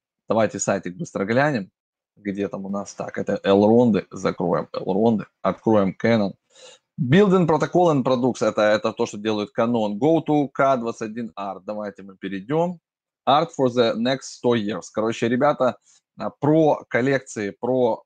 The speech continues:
Н Ф Тишки, про объединение художников. Вот, они должны были там выпустить чего-то. Вот, а, я тут сильно прям не вникал. Помню, они так пошумели в своё время.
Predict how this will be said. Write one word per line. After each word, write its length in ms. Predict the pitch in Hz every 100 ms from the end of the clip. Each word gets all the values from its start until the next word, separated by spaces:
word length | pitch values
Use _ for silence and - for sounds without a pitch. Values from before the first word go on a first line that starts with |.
| -
Н 140 | 110
Ф 100 | 107
Тишки, 560 | - 131 - - 101 92
про 200 | 113 117
объединение 680 | 107 104 104 120 113 104 95
художников. 800 | - 113 135 127 113 95 101 98 _ - _
Вот, 320 | 101 107 101
они 160 | 101 117
должны 240 | 107 110
были 160 | 107 101
там 180 | 98 101
выпустить 380 | 120 - - 98
чего-то. 560 | 113 110 107 101 92 _ _ _ _ -
Вот, 360 | 101 101 95 - 101
а, 440 | 101 98 98 98 - -
я 240 | 98 113 113
тут 180 | 110 _
сильно 300 | - 135 127
прям 220 | - 120
не 80 | 120
вникал. 460 | 127 127 165 185 -
Помню, 300 | 143 131 113
они 140 | 110
так 160 | 107 -
пошумели 440 | 113 135 156 175
в 80 | 139
своё 240 | 131 131
время. 400 | 123 123 110 95